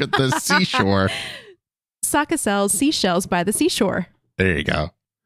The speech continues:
Speaker 1: All right. So without further ado, let's just dive right into the episode. So this episode, again, The Swamp, was written by Tim Hedrick and was directed by Giancarlo Volpe.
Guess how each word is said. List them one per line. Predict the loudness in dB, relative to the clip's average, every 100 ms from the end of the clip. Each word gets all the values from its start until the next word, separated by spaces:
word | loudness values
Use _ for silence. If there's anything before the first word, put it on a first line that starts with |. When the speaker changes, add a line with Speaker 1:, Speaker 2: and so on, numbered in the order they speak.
| _ _
Speaker 1:
All | 0 2 4 4
right. | 4 4 2 0 -2
So | 0 2 2
without | 2 2 0 -2
further | 0 2 2 2
ado, | 2 2 2
let's | 2 2
just | 0 -2 -2 -2
dive | 0 2 0 0 0
right | 0 0 0
into | -2 0 -2
the | -2 -4 -4
episode. | -6 -4 -4 -2 0 0 0 -2
So | -4 0 0 0 0 -4 -8 _ _ _ -2
this | 2 2 0
episode, | 0 0 0 2 2 0 -6 _ _
again, | -2 0 -2 -2
The | -4
Swamp, | 0 0 0 -2 0
was | 0 2
written | 0 0 0 0
by | 0 0 -2 -2 -6
Tim | -2 0 2
Hedrick | 2 0 -2 -4 -2
and | 0
was | 0 -2 -2
directed | -2 0 -2 0
by | 0 0
Giancarlo | 0 0 0 2 2 4 2
Volpe. | 2 -2 -2 -4 -6